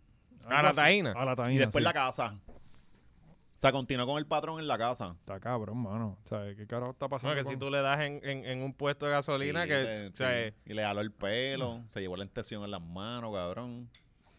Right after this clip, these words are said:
Speaker 3: Está, está fuerte, está fuerte.
Speaker 2: Sí.
Speaker 3: Y que a esta altura, ¿verdad? Taína, con todo lo que ha pasado, esté pasando por estos malos ratos.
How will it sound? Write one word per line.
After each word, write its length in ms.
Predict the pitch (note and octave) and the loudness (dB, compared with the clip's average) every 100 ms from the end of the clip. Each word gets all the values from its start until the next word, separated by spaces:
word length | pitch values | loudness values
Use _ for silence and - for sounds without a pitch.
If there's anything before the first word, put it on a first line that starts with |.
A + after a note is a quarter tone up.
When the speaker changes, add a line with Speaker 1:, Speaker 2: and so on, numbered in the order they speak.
| - | -20
Speaker 3:
Está, 180 | - G2 | -10 -8
está 180 | F#2 E2+ | -6 -8
fuerte, 480 | - F2 F#2+ - C3 | -6 -6 -6 -6 -8
está 160 | F2+ | -6
fuerte. 380 | E2+ F#2 G#2 - | -8 -8 -8 -8
Speaker 2:
Sí. 60 | C3 | -6
Speaker 3:
Y 40 | F#2+ | -4
que 60 | |
a 20 | F#2 | -4
esta 240 | - G2 | -4 -6
altura, 360 | G2+ - A2 C#3+ | -6 -6 -4 -4
¿verdad? 180 | G#2+ | -4
Taína, 400 | C3+ A2 C#3+ C3 | -4 -6 -8 -10
con 140 | D#3 A2 | -10 -8
todo 100 | G2 | -4
lo 60 | F#2+ | -2
que 60 | |
ha 40 | G2 | -2
pasado, 400 | G2 - A2+ D#3 | -4 -2 -2 -2
esté 180 | - G#2 | -4 -4
pasando 260 | G#2 G#2 | -6 -6
por 80 | G#2 | -8
estos 120 | F#2+ G#2+ | -10 -8
malos 220 | G2+ G2+ | -4 -4
ratos. 400 | F#2+ A#2+ C#3 C3 | -2 -2 -2 -8